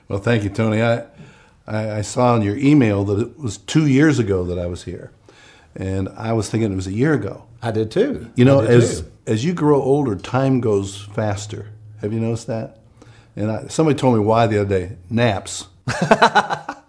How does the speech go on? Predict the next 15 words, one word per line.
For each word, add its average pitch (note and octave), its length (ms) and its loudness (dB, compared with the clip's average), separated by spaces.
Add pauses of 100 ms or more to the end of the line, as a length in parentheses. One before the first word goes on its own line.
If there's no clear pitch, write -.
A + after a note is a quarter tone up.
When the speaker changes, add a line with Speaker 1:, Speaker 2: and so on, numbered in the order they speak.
(760)
Speaker 1:
You - 80 -6
take - 280 4
more C#3+ 160 4
naps C3 300 4
and A#2+ 100 0
you A2+ 60 2
get A2+ 100 2
older. A#2 120 2 (140)
Time D3 220 4
goes A#2+ 220 2
faster G#2+ 420 -2
as F2+ 120 -4
you F#2 120 -2
get F#2 60 0
older. F#2 180 -4